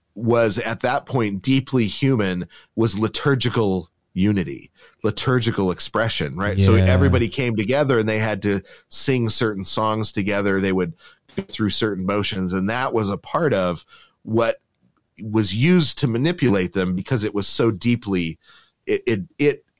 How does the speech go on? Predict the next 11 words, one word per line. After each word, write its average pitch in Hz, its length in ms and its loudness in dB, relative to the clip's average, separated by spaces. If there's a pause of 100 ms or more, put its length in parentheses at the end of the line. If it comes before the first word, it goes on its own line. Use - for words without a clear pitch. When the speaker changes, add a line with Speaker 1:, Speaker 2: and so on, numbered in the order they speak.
(160)
Speaker 1:
it 151 180 2
had 135 180 2
a 113 80 0
similar 147 540 2
dopamine 104 500 0
effect 85 500 -6
to 87 320 0 (320)
sex - 420 -4
or 90 60 -2
drugs, 76 600 -4 (460)
um, 85 300 -4